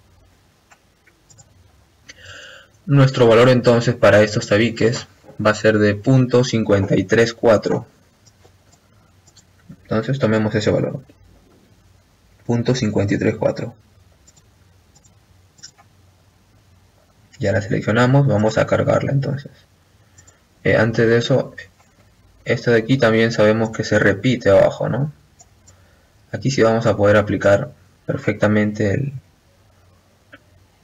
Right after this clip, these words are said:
Se repite, muy bien, sí, aquí está. Esta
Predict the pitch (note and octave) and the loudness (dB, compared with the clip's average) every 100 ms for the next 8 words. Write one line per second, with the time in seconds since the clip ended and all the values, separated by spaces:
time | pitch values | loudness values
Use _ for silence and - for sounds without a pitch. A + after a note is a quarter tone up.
0 | _ _ _ _ _ _ _ _ _ _ | _ _ _ _ _ _ _ _ _ _
1 | _ - - - G2 G2+ G#2+ G2+ B2 C#3 | _ -18 -12 -8 -8 -4 -4 -4 -6 -6
2 | - _ - _ _ _ - G#2 G2+ G#2 | -10 _ -20 _ _ _ -12 -6 -2 -2
3 | G#2 A2 G#2+ G#2 - - - A#2 _ _ | -2 -4 -4 -4 -6 -4 -6 -8 _ _
4 | _ _ _ _ _ _ _ _ _ _ | _ _ _ _ _ _ _ _ _ _
5 | _ _ _ _ _ _ _ _ _ _ | _ _ _ _ _ _ _ _ _ _
6 | _ _ - G#2+ - A#2+ C3 | _ _ -4 -2 -2 -2 -4